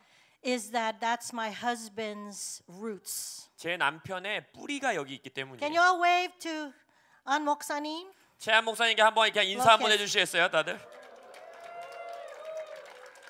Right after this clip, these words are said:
Speaker 1: <laughs> And now that I'm a 할머니,
Speaker 2: 그래서 저는 할머니가 됐기 때문에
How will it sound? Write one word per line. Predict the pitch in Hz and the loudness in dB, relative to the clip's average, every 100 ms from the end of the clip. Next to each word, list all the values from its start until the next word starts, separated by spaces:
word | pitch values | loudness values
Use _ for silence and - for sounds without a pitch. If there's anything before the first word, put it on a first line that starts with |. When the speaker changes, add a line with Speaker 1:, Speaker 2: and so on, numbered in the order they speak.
| - - - | -18 -16 -10
Speaker 1:
<laughs> | 208 - 320 302 - - - - - - - - - 262 | 2 6 8 8 4 -2 -16 -20 -20 -20 -20 -20 -12 -2
And | 269 | 4
now | 294 330 | 6 6
that | 311 285 | 6 4
I'm | 262 262 254 | 6 4 2
a | 254 220 | -2 -2
할머니, | - 311 269 220 240 330 _ _ | 2 2 2 -2 -6 -8 _ _
Speaker 2:
그래서 | 170 180 190 | -6 -2 0
저는 | 170 180 196 | 0 -2 -2
할머니가 | 220 240 226 202 | -2 0 2 0
됐기 | 165 156 | 0 -4
때문에 | 147 127 110 107 | -2 -4 -4 -10